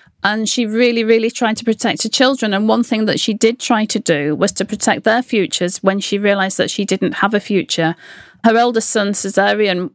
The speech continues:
was probably a lost cause by that time because he was too closely connected to Julius Caesar and he was an adult. But the younger children, she had three children by Mark Antony, and she did a lot to try and protect them.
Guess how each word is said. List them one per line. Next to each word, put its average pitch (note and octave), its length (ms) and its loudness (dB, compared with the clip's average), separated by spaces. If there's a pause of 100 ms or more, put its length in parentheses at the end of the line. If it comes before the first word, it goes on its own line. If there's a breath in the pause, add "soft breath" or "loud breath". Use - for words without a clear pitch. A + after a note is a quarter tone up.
(160)
was G3 160 0
probably G#3+ 440 -2
a F#3+ 60 2
lost F#3 260 -2
cause G3+ 260 0
by F3+ 220 0
that F3+ 220 -2
time E3+ 380 -2
because - 380 -2
he F#3+ 100 0
was F#3+ 80 -2
too - 180 -4
closely F#3+ 340 -2
connected F#3 420 -4
to - 100 -10
Julius F#3 320 0
Caesar F#3 320 0
and F#3 120 -2
he G3 100 -2
was F#3+ 120 -4
an F#3 80 0
adult. F3+ 500 -2 (440 loud breath)
But G3+ 140 -2
the G#3+ 80 2
younger A#3+ 300 0
children, G3 440 -2
she G3+ 140 -2
had F#3+ 120 0
three A3 340 0
children G3+ 440 -2
by F#3+ 140 2
Mark F#3 320 -2
Antony, G3+ 360 -2
and F3+ 100 -2
she G#3 100 -4
did G3+ 180 0
a G#3 40 2
lot G3+ 320 0
to - 100 -8
try G#3+ 160 -2
and G3+ 100 -2
protect - 360 -2
them. F3 220 0